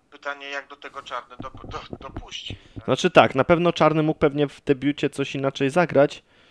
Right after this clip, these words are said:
Speaker 2: Natomiast tutaj Marek, e, jeśli chodzi o blice, też jest na pewno bardzo dobrze ograny i ma tam swoje warianty przygotowane typowo blicowe. Zresztą sam się w naszym, e, w naszych partiach z Markiem o tym przekonałem.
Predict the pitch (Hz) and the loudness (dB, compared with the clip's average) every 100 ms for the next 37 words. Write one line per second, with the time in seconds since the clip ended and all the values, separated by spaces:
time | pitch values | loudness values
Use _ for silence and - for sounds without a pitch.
0 | _ _ _ _ - 123 - 143 135 131 | _ _ _ _ -6 -6 2 2 4 4
1 | 131 - - - 131 - 123 123 120 117 | 2 0 -10 -8 -4 -2 -2 0 2 2
2 | 113 - 117 117 120 - - - 120 127 | 0 0 4 6 4 -2 -10 -8 2 2
3 | 117 123 120 - _ _ _ - 123 131 | 2 0 -2 -6 _ _ _ -2 0 2
4 | 135 135 - - - 120 123 135 120 123 | 4 2 2 0 0 -2 0 0 0 0
5 | 123 123 123 127 117 127 123 135 147 143 | 2 2 0 -4 -2 0 0 2 4 4
6 | 127 127 131 127 - 113 - - 113 113 | 4 2 4 2 2 -2 -4 2 6 6
7 | 113 117 120 117 - - - 117 120 120 | 6 4 2 -2 -8 -8 -4 0 2 4
8 | 113 104 107 - 110 117 113 120 175 139 | 4 0 -2 -2 0 0 -2 -2 2 4
9 | 123 151 _ _ _ _ _ - 143 139 | 4 2 _ _ _ _ _ -4 -2 6
10 | 156 139 139 131 131 - 135 131 131 131 | 6 6 4 6 4 4 0 2 4 6
11 | 131 120 107 123 127 - - 131 - 127 | 4 2 -6 -4 -4 -4 4 4 6 2
12 | 120 123 123 - 127 - 127 - - 143 | 2 2 2 0 0 0 -2 -4 -2 0
13 | 160 131 160 | 4 6 4